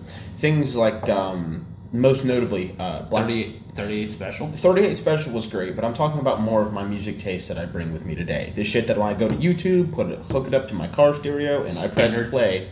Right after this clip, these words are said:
Speaker 1: S-, Skynyrd did influence it a bit. I gotta admit there, Leonard Skinner was one of my favorite bands growing up. My dad introduced them to me very early.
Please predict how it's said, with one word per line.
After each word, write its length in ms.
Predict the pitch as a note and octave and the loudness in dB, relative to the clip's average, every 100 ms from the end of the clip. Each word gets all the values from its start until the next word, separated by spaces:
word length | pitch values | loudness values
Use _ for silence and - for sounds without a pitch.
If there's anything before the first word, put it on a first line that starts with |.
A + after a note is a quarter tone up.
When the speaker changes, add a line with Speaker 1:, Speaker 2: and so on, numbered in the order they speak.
| - - - - | -14 -16 -16 -12
Speaker 1:
S-, 200 | - - | -12 -10
Skynyrd 760 | - - G2+ G#2 A#2 A2+ - - | -8 -4 -2 0 0 -2 -6 -2
did 220 | G#2 A#2 | 0 2
influence 720 | C3+ F3 G#3 D3 C3+ B2 A#2+ | 2 2 0 0 2 2 0
it 160 | B2+ - - | -4 -6 -4
a 80 | B2+ | -4
bit. 420 | - D#3+ C3 - | 0 2 2 0
I 80 | F#2 | -4
gotta 240 | F#2 F#2 | -2 0
admit 360 | A#2 D#3 D#3 D#3 | 2 2 2 2
there, 300 | A2 G2 G2 - - | 0 2 -2 -8 -8
Leonard 260 | G2+ A#2 C3+ | -4 -2 -2
Skinner 300 | - D3 B2+ | -2 0 0
was 180 | G#2 G2 | -2 -4
one 140 | G2+ | -4
of 140 | F#2+ | -4
my 80 | G2 | -6
favorite 400 | F2+ G2 G#2+ G#2+ | -4 -2 -2 -2
bands 280 | C3 F#3 F3+ | 0 2 0
growing 300 | - E2+ D2+ | -2 -4 -6
up. 140 | D2+ | -8
My 100 | F2 | -8
dad 260 | - G2 G2 | -6 -4 -2
introduced 460 | G#2+ G#2+ G#2 A2+ A2+ | -2 -2 -2 -2 -2
them 140 | A#2+ | -4
to 120 | A#2 | -2
me 120 | A#2+ | 0
very 320 | A2+ G2+ G2+ F2+ | 0 0 -2 0
early. 380 | C3 D3+ D#3 | 2 4 2